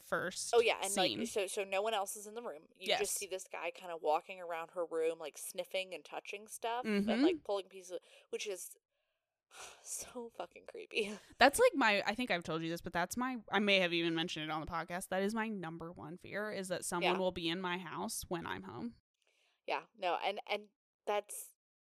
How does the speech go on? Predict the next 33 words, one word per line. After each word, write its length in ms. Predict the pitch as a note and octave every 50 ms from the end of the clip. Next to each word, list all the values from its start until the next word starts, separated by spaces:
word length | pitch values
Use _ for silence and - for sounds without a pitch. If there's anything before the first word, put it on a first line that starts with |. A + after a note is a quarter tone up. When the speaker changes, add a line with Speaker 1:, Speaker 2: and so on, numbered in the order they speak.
| _ _ _ _ _ _ _ _ -
Speaker 2:
oh, 180 | C4 C4+ A#3+ G#3
there's 160 | A#3 A#3+ A#3
something, 200 | - D4+ E4 G#4 A#4+ C5 B4
like, 120 | A4 - - - _ - - - _
th-, 100 | - - -
in 80 | C#4+ C4
fact, 180 | C4+ G3+ - -
a 60 | B3
lot 320 | A3+ G#3+ G#3 F#3+ G3 A3 C4
of 80 | D4+
this 200 | - F#4+ - - -
movie 260 | F#3+ F3 E3+ G#3 G#3
has, 140 | G#3 G#3+ G#3
like, 140 | F#3 E3+ F3
weirdly 500 | F3 D#3 F3+ E3 E3 F3+ F3+ G#3 A3 G#3
sexual 580 | - - - D#3 - - - - G3 F#3+ F3 - -
undertones. 680 | D3+ D#3+ D3 F3+ G#3 - C4 C#4+ C#4+ D4+ D#4 D#4+ E4+ -
Speaker 1:
Yes. 460 | G#3 D#3+ - - - - - - - - -
Speaker 2:
And 180 | A3 A3 G#3 F#3+ -
this 260 | G3 A#3 A#3 - - -
kinda 200 | - C#4+ D4 C4+
gave 360 | G#3+ - E3 D#3 D#3+ - -
me 100 | A#3+ B3 C4
that, 260 | C#4+ C#4 D4 D4+ C4+ -
but 80 | G#3+ F#3+
in, 100 | F3+ D#3+
like, 120 | E3 D#3+
a 80 | D#3 E3
super 420 | - - - - - G#3 - E3+
fucking 280 | - F3 C#3+ - - C3+
creepy 300 | - - G2+ - - B1+
way. 200 | - C#2 C2+ -
Speaker 1:
Right. 320 | A3 G#3 F#3+ D3+ - G2